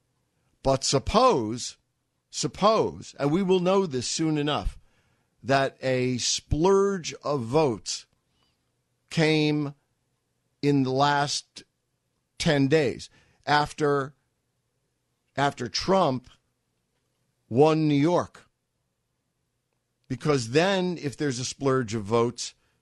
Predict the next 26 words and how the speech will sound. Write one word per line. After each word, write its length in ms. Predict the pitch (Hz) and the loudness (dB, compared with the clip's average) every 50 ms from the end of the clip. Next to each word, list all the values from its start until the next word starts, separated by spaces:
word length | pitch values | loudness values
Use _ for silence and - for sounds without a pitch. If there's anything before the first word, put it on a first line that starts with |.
| _ _ _ _ _ _ - | _ _ _ _ _ _ 0
those 320 | 104 143 170 196 190 156 | 2 4 4 4 2 0
votes 320 | 127 160 156 156 147 - | 0 0 0 0 0 -4
probably 680 | - - 160 165 165 156 151 151 135 127 135 147 147 143 | -6 -4 0 0 2 2 0 -2 -6 -6 -6 -6 -6 -6
come 320 | 135 - - 151 147 143 143 | -6 -4 -2 0 2 2 2
in 460 | 139 139 135 135 135 139 135 123 127 _ _ _ _ _ _ _ _ _ _ _ - | 2 2 0 0 0 -2 -2 -4 -8 _ _ _ _ _ _ _ _ _ _ _ -4
not 360 | 117 151 170 202 208 - - | 0 2 2 2 0 -2 -8
for 160 | - - 123 | -14 -14 -10
Ted 300 | 101 - 113 98 85 90 | -6 -4 -4 -4 -6 -6
Cruz. 400 | - 110 104 87 71 64 - - _ _ _ _ _ _ _ _ _ _ _ _ _ _ _ | -6 -4 -4 -4 -4 -6 -10 -16 _ _ _ _ _ _ _ _ _ _ _ _ _ _ _
And 640 | - 151 175 202 226 208 170 156 170 175 - - - _ _ | 2 2 2 4 2 2 2 0 0 -2 -4 -8 -14 _ _
if 240 | - 135 131 - - | -6 -6 -6 -6 -6
you're 100 | 131 120 | -8 -8
for 180 | - - 135 | -8 -8 -10
Ted, 460 | 117 - 143 123 110 107 113 117 - - _ _ _ _ _ _ _ _ _ _ _ _ _ _ _ | -6 -2 0 0 0 0 -2 -2 -6 -10 _ _ _ _ _ _ _ _ _ _ _ _ _ _ _
if 180 | - 151 147 - | 0 0 2 2
a 40 | 143 | 2
lot 320 | 139 143 147 156 165 165 | 2 4 4 2 2 0
of 100 | 156 131 | -4 -6
the 80 | 135 135 | -10 -12
pre-Indiana 1120 | - - - 160 165 170 170 156 - 143 151 156 160 151 151 143 139 143 143 143 139 127 | -12 -10 -6 -4 -2 -2 -4 -4 -4 -2 0 0 0 0 0 0 0 0 0 0 -2 0
voting, 600 | 117 139 165 202 208 175 160 147 147 147 135 - _ | 0 2 2 2 2 0 -2 -2 -4 -6 -8 -10 _
which 280 | - 113 120 117 - | -6 -4 -4 -4 -4
is 180 | 123 117 92 - - | -6 -8 -8 -4 0
open 440 | 151 156 170 170 - 180 185 190 175 | 2 2 2 2 0 -4 -4 -4 -4
for 160 | - 196 208 | -2 -2 -2
business 720 | 180 233 240 240 185 170 190 196 202 - - - - - | 0 0 0 -2 -2 -2 0 0 0 0 -2 -2 -4 -8